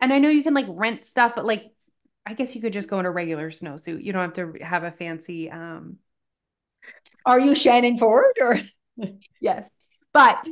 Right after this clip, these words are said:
Speaker 1: I mean, uh, but the kids, my gosh, I even hate buying them new skates every year.
Speaker 2: I know, friend.
Speaker 1: Right? So
Speaker 2: Yeah,
Speaker 1: it's
Speaker 2: I
Speaker 1: like
Speaker 2: think
Speaker 1: an
Speaker 2: the approach you
Speaker 1: investment.
Speaker 2: have to slowly, yeah, you can't go all or nothing. Um, I truly believe that we're gonna start with, like,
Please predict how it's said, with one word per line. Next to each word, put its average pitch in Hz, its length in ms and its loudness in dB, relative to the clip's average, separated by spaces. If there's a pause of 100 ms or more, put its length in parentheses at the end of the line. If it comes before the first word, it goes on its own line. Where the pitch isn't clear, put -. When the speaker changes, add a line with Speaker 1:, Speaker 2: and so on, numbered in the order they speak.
Speaker 1:
I 277 120 4
mean, 294 380 2 (100)
uh, 294 60 4
but 311 140 2
the 285 120 0
kids, 320 480 -2
my 269 240 0
gosh, 349 300 6
I 269 160 2
even 311 260 0
hate 311 180 -4
buying 277 180 0
them 254 260 -2
new 262 280 0
skates 349 380 -8
every 233 240 -6
year. 180 400 -10 (180)
Speaker 2:
I 175 40 -12
know, 160 180 -10
friend. 156 340 -14 (480)
Speaker 1:
Right? 262 380 2
So 330 260 4
Speaker 2:
Yeah, 277 140 8
Speaker 1:
it's - 100 -2
Speaker 2:
I 254 40 2
Speaker 1:
like 240 100 -2
Speaker 2:
think 339 160 0
Speaker 1:
an 370 120 2
Speaker 2:
the 269 60 2
approach 285 300 4
you 254 60 4
Speaker 1:
investment. 247 160 0
Speaker 2:
have 247 80 0
to - 60 -10
slowly, 233 400 2
yeah, 208 280 0
you 208 100 -4
can't 233 280 -4
go 240 180 4
all 214 160 6
or 208 100 2
nothing. 190 320 -4 (340)
Um, 226 300 2
I 220 120 2
truly 247 280 -2
believe 233 380 -2
that 220 180 0
we're 208 160 -2
gonna 214 140 -2
start 214 320 2
with, 208 100 -2
like, 202 160 0